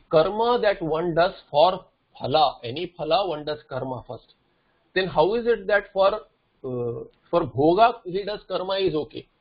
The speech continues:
understood. But how is it for karma one does bhoga?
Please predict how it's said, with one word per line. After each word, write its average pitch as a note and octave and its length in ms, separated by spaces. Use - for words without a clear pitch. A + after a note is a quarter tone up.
understood. D3 480
But F3+ 140
how E3+ 340
is A#3 120
it A#3+ 220
for A#3 160
karma G#3+ 480
one G#3 200
does F#3+ 280
bhoga? E3 420